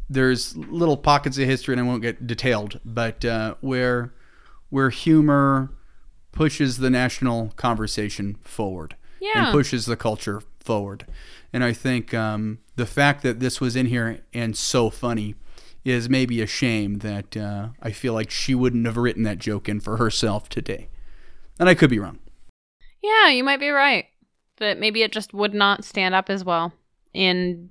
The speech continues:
Speaker 2: today's world of cancel culture.
Speaker 1: We're thinking about it. I mean, you hear it and it's like, "Mm, yeah, there's a, it's a joke about race. I don't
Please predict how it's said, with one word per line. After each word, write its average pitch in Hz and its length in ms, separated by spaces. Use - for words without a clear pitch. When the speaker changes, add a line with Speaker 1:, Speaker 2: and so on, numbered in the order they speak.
Speaker 2:
today's 185 560
world 185 260
of 185 100
cancel 196 300
culture. 190 460
Speaker 1:
We're 190 180
thinking 254 300
about 233 260
it. 254 180
I 175 40
mean, 190 160
you 226 100
hear 240 240
it 208 60
and 185 100
it's 175 180
like, 175 140
"Mm, 226 400
yeah, 262 300
there's 170 240
a, 160 220
it's - 160
a - 40
joke 143 200
about 127 200
race. 147 320
I 113 60
don't 117 220